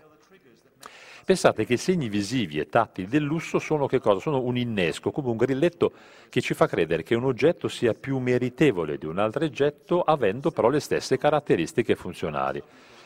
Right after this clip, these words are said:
Pensate al rumore che fa un, eh, motore di un'auto, pensate ad esempio a oggetti che possono essere segnali addirittura di una performance. Ci proviamo e ci proviamo mille volte, ma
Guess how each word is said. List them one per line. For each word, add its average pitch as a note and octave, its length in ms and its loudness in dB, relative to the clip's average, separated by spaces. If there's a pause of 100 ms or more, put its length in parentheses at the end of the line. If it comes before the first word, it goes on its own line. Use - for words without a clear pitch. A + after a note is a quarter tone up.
Pensate D3+ 400 0
al C3 80 4
rumore A#2+ 420 2
che G#2+ 140 -2
fa A2+ 260 0
un, G2+ 340 -2
eh, G2+ 300 4
motore G#2+ 480 4
di F#2+ 80 -6
un'auto, G#2 460 0 (260)
pensate F#2+ 440 2
ad E2 80 -4
esempio F2 520 0
a F#2 180 2 (220)
oggetti A2 640 0
che A#2+ 120 -4
possono G#2 420 -4
essere F2 420 -4
segnali C#3 800 -4 (240)
addirittura A2+ 460 -2
di A2 80 -6
una B2+ 180 -2
performance. C#2 1000 -4 (720)
Ci - 120 -8
proviamo E2 540 -2
e D#2 80 -8
ci - 100 -12
proviamo F#2+ 320 -4
mille G2 300 0
volte, G2+ 400 2
ma A#2 160 -2